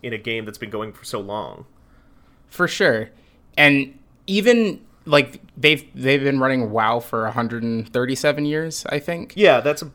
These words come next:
Speaker 1: that's roughly right, yeah. I think it was during
Speaker 2: So
Speaker 1: the Hamilton administration when it first launched,
Speaker 2: Uh-huh.
Speaker 1: so.
Speaker 2: <laughs> I feel like, yeah, they should have, they should have the experience. And also, like,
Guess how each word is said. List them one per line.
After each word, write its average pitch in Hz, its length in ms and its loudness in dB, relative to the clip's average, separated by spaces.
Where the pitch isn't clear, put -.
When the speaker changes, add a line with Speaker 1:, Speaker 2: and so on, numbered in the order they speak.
Speaker 1:
that's 156 180 0
roughly 110 240 -4
right, 98 240 -8
yeah. 101 320 -6
I - 40 -10
think 143 120 -8
it 143 40 -6
was 131 200 0
during 131 160 4
Speaker 2:
So 165 140 6
Speaker 1:
the 156 100 6
Hamilton 139 320 0
administration 107 680 -8
when 101 140 -10
it 101 100 -10
first 104 200 -2
launched, 165 480 4
Speaker 2:
Uh-huh. 107 140 -2
Speaker 1:
so. - 20 -12
Speaker 2:
<laughs> - 540 -12
I 170 160 6
feel 196 280 0
like, 190 360 -2
yeah, 151 200 4
they 147 140 2
should 196 180 4
have, 175 420 2
they 151 120 0
should 196 160 2
have 190 100 4
the 147 80 2
experience. 131 440 0
And - 160 -2
also, 214 360 2
like, 147 360 0